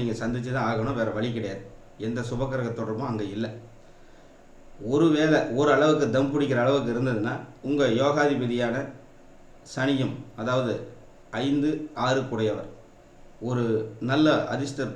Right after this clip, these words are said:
பாவகத்துக்கும் கடன் நோய் எதிரியை குறிக்கக்கூடிய ஆறாம் பாவத்துக்கும் சம்பந்தப்பட்ட சனி இப்போ கோச்சாரத்துல வலுப்பெற்ற நிலையில ஆறாம் இடத்துல இருக்கிற இந்த கடன் நோய் எதிரி அமைப்பு கன்னிராசியில பிறந்தவங்களுக்கு இல்லாம இருக்கும்.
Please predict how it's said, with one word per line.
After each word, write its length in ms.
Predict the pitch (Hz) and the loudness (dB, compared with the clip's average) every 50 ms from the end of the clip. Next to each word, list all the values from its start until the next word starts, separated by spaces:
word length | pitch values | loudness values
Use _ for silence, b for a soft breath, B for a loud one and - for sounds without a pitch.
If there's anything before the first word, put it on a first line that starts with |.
| - - | -8 -4
பாவகத்துக்கும் 640 | 120 127 131 123 117 107 - 107 107 - 147 220 - - - - - - B B B B B B - - | -2 0 0 0 0 -2 -6 -6 -8 -8 -10 -12 -12 -14 -18 -20 -20 -20 B B B B B B -4 0
கடன் 280 | 143 147 160 160 151 139 | 0 2 2 2 2 2
நோய் 220 | 139 147 151 131 131 | 2 2 2 2 2
எதிரியை 300 | 139 139 139 135 127 127 113 123 | 2 2 0 0 0 -2 -2 -2
குறிக்கக்கூடிய 520 | 131 131 127 131 123 113 117 113 117 127 117 113 | -4 -4 -2 -4 -4 -4 -2 -2 0 0 0 0
ஆறாம் 260 | 123 131 139 135 131 123 | 2 2 2 2 0 0
பாவத்துக்கும் 500 | 120 117 117 110 117 120 113 123 151 180 - - B B B B B B B B B - - | 0 -2 -2 -4 -4 -6 -6 -6 -6 -8 -12 -14 B B B B B B B B B -12 -6
சம்பந்தப்பட்ட 520 | 127 123 139 143 143 139 127 117 123 110 113 - | -4 -2 0 2 2 2 0 0 -2 -4 -4 -2
சனி 160 | 127 139 147 135 131 139 | -2 0 0 0 0 0
இப்போ 300 | - - - - 175 143 110 - - - - - | -2 -2 -2 0 2 2 2 2 -2 -8 -8 -6
கோச்சாரத்துல 580 | 127 139 135 - 143 127 113 107 - 110 123 - - - - - - - - - - - - - - - - | -4 -4 -2 0 0 0 0 -2 -4 -4 -6 -6 -8 -12 -16 -20 -20 -20 -20 -20 -20 -20 -20 -20 -16 -8 -4
வலுப்பெற்ற 440 | 120 135 135 - 135 127 113 139 135 123 | -2 -2 0 0 -2 -2 -2 -2 -2 -2
நிலையில 260 | 120 117 123 127 123 117 120 | -2 -2 0 0 0 0 0
ஆறாம் 220 | 123 131 131 131 | 0 0 0 -2
இடத்துல 200 | 123 113 113 110 | -2 -4 -4 -4
இருக்கிற 200 | 107 120 135 131 117 | -4 -2 -2 -4 -4
இந்த 100 | 113 113 123 | -4 -4 -2
கடன் 240 | 123 127 135 135 123 110 104 - - 101 110 | 0 0 0 0 -2 -4 -6 -8 -10 -8 -6
நோய் 200 | 120 120 113 117 | -6 -4 -2 -2
எதிரி 160 | 120 120 117 113 | -2 -2 -2 -2
அமைப்பு 280 | 117 120 113 113 127 107 - - - - B B B B B B B B B - | -2 -4 -4 -4 -6 -6 -6 -8 -14 -16 B B B B B B B B B -8
கன்னிராசியில 460 | - 127 139 139 139 131 - 123 117 117 | -4 -2 2 2 2 2 0 -2 -4 -4
பிறந்தவங்களுக்கு 500 | 117 113 120 117 113 110 104 107 - 147 120 113 | -4 -2 -2 -2 -2 -2 -2 -2 -2 -2 -2 0
இல்லாம 260 | 120 123 123 120 113 107 | 0 2 2 2 2 0
இருக்கும். 260 | 110 107 87 - | 0 -2 -4 -8